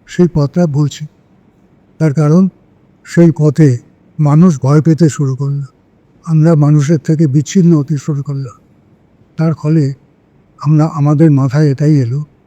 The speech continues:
যে এই পথে না, অন্য কোনো পথে আমাদের রাস্তা খুঁজতে হবে।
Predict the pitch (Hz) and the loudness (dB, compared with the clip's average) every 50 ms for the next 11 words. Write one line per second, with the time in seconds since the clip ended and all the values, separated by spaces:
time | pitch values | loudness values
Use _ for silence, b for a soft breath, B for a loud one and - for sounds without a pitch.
0 | _ _ _ _ _ _ _ - 180 180 170 165 170 170 - 180 175 160 175 160 | _ _ _ _ _ _ _ 2 4 4 6 6 4 4 2 2 0 2 2 2
1 | 139 135 123 135 131 123 _ _ _ _ _ _ _ 175 165 156 156 160 180 170 | 2 2 -2 -4 -8 -14 _ _ _ _ _ _ _ -4 -2 0 2 4 4 4
2 | 156 170 165 165 143 131 131 127 - 156 175 185 _ b b b b b b - | 4 4 2 2 2 0 -4 -8 -8 -8 -10 -10 _ b b b b b b -8
3 | 160 147 151 139 165 170 147 147 139 123 - - 170 156 - - 143 - - 156 | -6 -6 -4 -2 -4 -4 -4 -4 -6 -6 -6 -4 -4 -4 -4 -6 -8 -8 -8 -8
4 | 139 135 - _ | -10 -10 -12 _